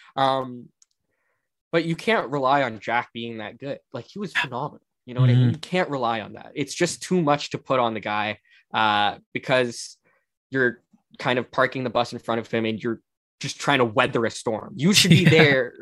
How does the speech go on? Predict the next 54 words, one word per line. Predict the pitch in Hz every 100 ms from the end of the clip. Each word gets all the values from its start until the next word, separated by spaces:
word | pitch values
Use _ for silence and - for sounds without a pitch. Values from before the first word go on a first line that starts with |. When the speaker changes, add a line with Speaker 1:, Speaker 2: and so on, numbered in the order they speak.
| 131
Speaker 1:
making | 139 165 165 143
the | 123
storm. | 107 - 113
You | 143 147
know, | 143
you, | 143
you | 160
know | 185
what | 190
I |
mean? | 151
Like, | 147 156
Speaker 2:
Uh-huh. | 123
Speaker 1:
we're | 190
a | 156
good | 165 180
offensive | 143 143 127 120 -
team. | 120 104 _ -
Speaker 2:
Yeah. | 143
Speaker 1:
We're | 156
a | 156
good | - 156
team | - 151
in | 139
transition. | 131 120 113 120 - 101 _ _ _
Use | 113 147 196
your | 175
skills, | 165 - 143 135 117
use | 165
your | 160 156
abilities | 139 131 131 123 113 110 - _ _ _
to, | 131 113 98 -
to | 117
move | 113 131 165
the | 147
puck | - 135
up | 135
the | 123 120
ice, | 117
pressure | - 139 147
the | 123
puck | 131 123
carrier, | 123 117 117
and | 110 120
win | 120 151
fifty | - 139 120
fifty | 123 120
battles. | 104 117 107 101
We | 131 160
sucked | 151 - - 185 180 143
at | 120
that | 117 107
this | - 104
game. | - 110